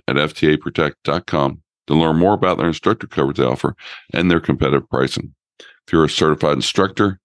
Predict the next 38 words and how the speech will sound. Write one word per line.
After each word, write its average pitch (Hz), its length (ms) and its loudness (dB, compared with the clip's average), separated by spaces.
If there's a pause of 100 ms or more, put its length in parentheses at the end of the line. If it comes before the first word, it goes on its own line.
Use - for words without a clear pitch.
(140)
you - 140 -6
can 82 100 2
apply 80 320 0
for - 220 -4
F 73 120 -2
T - 160 -2
A 78 140 2
coverage. 82 580 -2 (460)
And 71 80 0
remember, 78 540 2
listeners 95 460 0
to 90 100 0
this 90 120 -4
podcast 95 560 -2
get - 140 -2
ten 80 200 0
percent 76 440 -2
off 82 240 0
by 67 120 0
using 73 540 2
promo 82 400 -2
code 65 360 0 (420)
F 82 220 -4
T 85 240 0
P 82 260 -2
ten 80 460 -2
at 64 280 -2
checkout. 55 540 -2 (600)
This - 160 0
episode 104 300 2
is 82 100 -2
brought 87 240 0
to - 60 -2
you - 20 0
by 78 160 2
Palm 80 340 -2 (100)
Pepper - 240 -4
Spray. - 280 -4